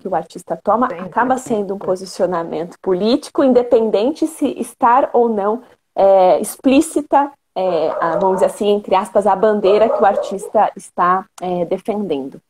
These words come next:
Speaker 1: Mas sempre é um ato político, né, a arte. E aí, por fim, onde o livro ele se torna meio e fim. Meio como suporte e fim como objeto artístico pensado,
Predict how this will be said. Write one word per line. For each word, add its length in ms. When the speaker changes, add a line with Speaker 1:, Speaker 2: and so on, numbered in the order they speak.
Speaker 1:
Mas 200
sempre 400
é 180
um 100
ato 280
político, 580
né, 240
a 80
arte. 460
E 80
aí, 280
por 200
fim, 300
onde 380
o 80
livro 640
ele 200
se 180
torna 380
meio 580
e 80
fim. 420
Meio 400
como 280
suporte 800
e 120
fim 360
como 440
objeto 840
artístico 680
pensado, 760